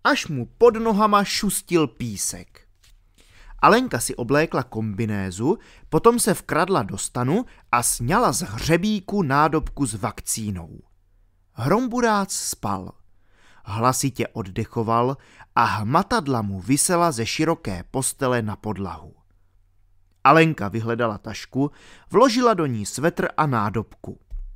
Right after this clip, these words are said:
Chvíli ještě uvažovala a usoudila, že v kombinéze by do minulosti jet neměla.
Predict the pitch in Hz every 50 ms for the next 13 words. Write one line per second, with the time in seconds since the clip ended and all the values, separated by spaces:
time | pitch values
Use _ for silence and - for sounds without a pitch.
0 | - - - - _ _ _ _ - - - - 139 151 208 254 247 170 139 139
1 | 170 - - - - - 139 123 127 131 117 104 123 113 104 117 120 139 - -
2 | 170 - - 147 - - 123 113 113 107 98 110 98 95 98 107 151 - - -
3 | - - - - - - 110 123 123 - - - - 208 247 254 233 294 262 202
4 | 139 117 113 113 101 - 110 98 87 - - _ - - - 113 101 131 120 95
5 | 120 165 196 254 294 262 220 175 143 127 120 113 - - _ - 110 101 98 139
6 | 180 202 - - 131 113 113 135 160 196 214 220 214 175 120 90 87 -